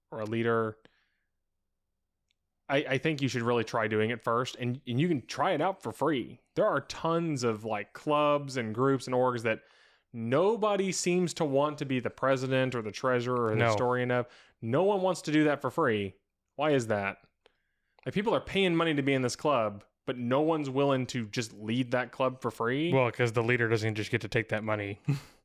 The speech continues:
Speaker 1: Well, no, but, but it's the same thing. It's the s-, it's the same as being a boss, you know? Um, and there's just a lot of stress that goes along with it too.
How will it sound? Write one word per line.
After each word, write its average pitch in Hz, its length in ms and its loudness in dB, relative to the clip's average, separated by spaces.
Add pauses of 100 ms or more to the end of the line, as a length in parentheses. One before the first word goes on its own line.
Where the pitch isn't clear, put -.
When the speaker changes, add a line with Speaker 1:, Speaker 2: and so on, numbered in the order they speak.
(260)
Speaker 1:
Well, 180 100 -6
no, 120 460 0 (140)
but, 156 260 -2 (2500)
but 147 80 0
it's 143 80 -4
the 139 80 -4
same 147 220 0
thing. 113 300 -2
It's 107 120 -10
the 127 60 -6
s-, - 160 -6
it's 135 180 -10
the 131 140 -6
same 156 260 0
as 139 80 0
being 135 220 0
a 123 40 0
boss, 123 500 -4 (920)
you 117 80 -10
know? 101 220 -6 (180)
Um, 117 540 -2 (2250)
and 139 100 2
there's 160 100 2
just 185 160 -4
a 175 40 0
lot 147 160 2
of 135 80 -6
stress 139 300 -2
that 127 80 -4
goes 110 120 -2
along 113 160 0
with 110 120 -2
it 104 40 -12
too. 110 340 -6